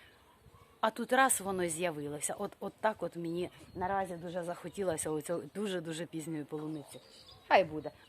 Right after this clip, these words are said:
Ну, там то моя полуниця, що залишилось з минулого року, що хрущ не з'їв. Так, і тут ще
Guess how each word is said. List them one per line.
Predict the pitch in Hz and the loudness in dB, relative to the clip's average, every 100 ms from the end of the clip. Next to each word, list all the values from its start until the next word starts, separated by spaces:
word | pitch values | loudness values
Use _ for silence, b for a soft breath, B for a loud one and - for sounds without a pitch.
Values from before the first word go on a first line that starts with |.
| - | -8
Ну, | - | 4
там | 320 269 | 4 6
то | 220 208 | 2 2
моя | 196 170 135 | 0 0 -2
полуниця, | 147 147 147 143 - 143 | -4 -6 -4 -6 -6 -6
що | 175 | -4
залишилось | 147 156 151 143 143 139 | -4 -2 -4 -4 -8 -6
з | 151 | -4
минулого | 151 151 147 151 170 | -4 -4 -4 -2 -2
року, | 180 160 | -2 -6
що | 156 | -10
хрущ | 139 - 147 - | -10 -10 -10 -10
не | 131 127 | -14 -16
з'їв. | 135 131 143 - B B B B B B B - | -14 -12 -12 -14 B B B B B B B 6
Так, | 214 160 - | 6 6 2
і | 277 330 349 339 330 - | 6 8 10 8 4 6
тут | 302 233 | 4 4
ще | - - 262 185 | -4 4 8 8